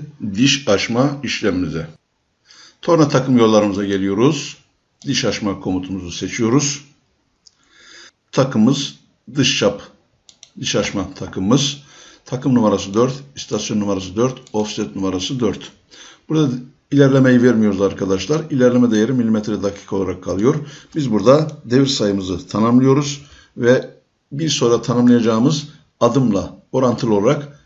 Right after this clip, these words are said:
bizim burada ilerleme değerini kendisi otomatik olarak hesaplayacak. Şu anda ben üç yüz olarak devir sayısını verdim ve daha önce tanımlanmış default,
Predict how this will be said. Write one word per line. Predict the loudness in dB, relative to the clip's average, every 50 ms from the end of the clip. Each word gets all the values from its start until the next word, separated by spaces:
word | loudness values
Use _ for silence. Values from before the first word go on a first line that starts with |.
| _ _
bizim | -6 -2 0 0 0 2
burada | 2 2 2 4 2 2 2 -2 -8 -14 -10 _
ilerleme | 2 2 4 4 4 0 -2 0
değerini | 2 2 2 2 4 2 2 2 0 -4
kendisi | -2 -2 -2 -2 -2 -4 -4 -4
otomatik | -4 -2 0 -2 -2 -2 -4 -6 -2
olarak | -2 -2 -2 -2 -4
hesaplayacak. | -4 -2 -2 -4 -4 -4 -8 -6 -8 -10 -10 -14 -20 -20 -20 -20 -20 _
Şu | -6 -2 0
anda | 0 0 0 0
ben | 0 -2
üç | -2 -4 -8 -10 -8
yüz | -4 -2
olarak | -2 0 0 -2 -2 -4 -8 -18 _ _ _ _ _ _ _ _
devir | -2 0 0 0
sayısını | 0 0 -2 -2 -2 -2 -4 -4 -2 -2
verdim | -4 -2 -2 -2 -2 -2 -6 -8 -14 -20 -20 _ _ _
ve | 2 4 4 4 2 -4 -10 -12 -2
daha | 2 2 2 2
önce | 2 -2 -4
tanımlanmış | -2 -2 -2 0 2 2 2 2 2 0 0 -2 -6 -8
default, | -10 -4 0 2 2 2 0